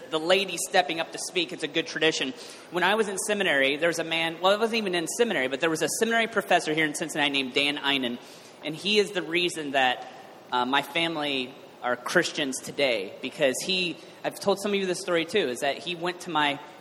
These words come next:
grandfather, who was not a Christian, who wouldn't let his kids go to church, and said, "Just because you wanna go to hell doesn't mean your kids have to."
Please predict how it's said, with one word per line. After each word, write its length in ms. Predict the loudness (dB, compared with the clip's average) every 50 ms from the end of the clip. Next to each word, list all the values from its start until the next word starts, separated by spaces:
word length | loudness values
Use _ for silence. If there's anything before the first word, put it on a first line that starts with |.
| 0
grandfather, 480 | 4 4 4 4 4 4 4 4 4 4
who 100 | 2 0
was 100 | 0 0
not 180 | 2 2 2 2
a 40 |
Christian, 420 | 0 -2 -4 -4 -4 -4 -6 -8 -6
who 100 | -4 -2
wouldn't 160 | -2 -2 0
let 120 | 0 -2
his 100 | -2 -2
kids 240 | -4 -4 -4 -4 -2
go 100 | -4 -2
to 80 | -2 -2
church, 420 | -4 -2 0 2 2 2 0 -4
and 120 | -8 -8 -6
said, 320 | -2 0 0 0 0 0
"Just 240 | 0 0 0 0 -2
because 340 | -4 -2 0 0 0 0 -2
you 140 | -4 -2
wanna 180 | 0 0 0 2
go 140 | 2 2 2
to 100 | 2 4
hell 200 | 4 4 4 4
doesn't 200 | 2 -2 -2 -2
mean 120 | -2 -2
your 80 | -2 -4
kids 260 | -2 -2 -2 -2 0 0
have 240 | 0 0 0 0 -2
to." 260 | -4 -2 0 0 0